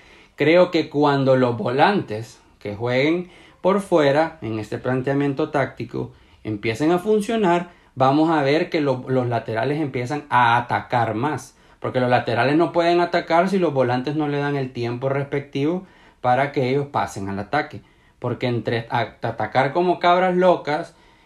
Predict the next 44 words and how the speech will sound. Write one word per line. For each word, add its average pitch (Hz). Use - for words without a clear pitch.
y 127
que 123
nos 120
agarren 135
por 170
los 170
malos 175
pases 170
de 170
los 165
volantes, 143
y 120
ve-, 127
sí, 214
lo 233
puedo 165
decir, 180
con 139
los 107
calzones 139
abajo, 165
o 131
sea, 156
mejor 143
que 160
se 156
queden 147
parados 147
y, 160
no, 147
y 135
que 139
no 139
vayan 147
y 147
que 139
aunque 127
la 127
rieguen 131
los 143
volantes, 131
ellos 127
estén 120
ahí. 120